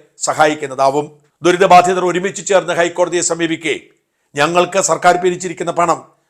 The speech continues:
വീതിച്ചു തരൂ, ദുരിതബാധിതരായ മനുഷ്യരെ സഹായിക്കാൻ രംഗത്ത് വന്നിരിക്കുന്ന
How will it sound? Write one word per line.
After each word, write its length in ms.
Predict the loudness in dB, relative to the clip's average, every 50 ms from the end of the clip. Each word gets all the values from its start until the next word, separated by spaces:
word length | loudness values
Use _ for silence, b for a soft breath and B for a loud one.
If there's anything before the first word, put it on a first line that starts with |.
| _ _
വീതിച്ചു 420 | 0 2 2 2 0 -4 -6 -6
തരൂ, 280 | -4 -4 -4 -4 -4 -6 -10 -16 _ _ _ -2
ദുരിതബാധിതരായ 800 | 0 2 4 6 6 6 6 6 4 2 2 4 4 4 4
മനുഷ്യരെ 400 | 2 -2 -4 -6 -6 -6 -4 -4
സഹായിക്കാൻ 560 | -4 -4 0 4 4 4 4 4 2 0 0 -2 -6 _ _ _ _ _ -2
രംഗത്ത് 360 | -2 0 0 -2 -2 -2 -2
വന്നിരിക്കുന്ന 600 | -4 -2 -2 -2 -2 -4 -4 -4 -2 -4 -4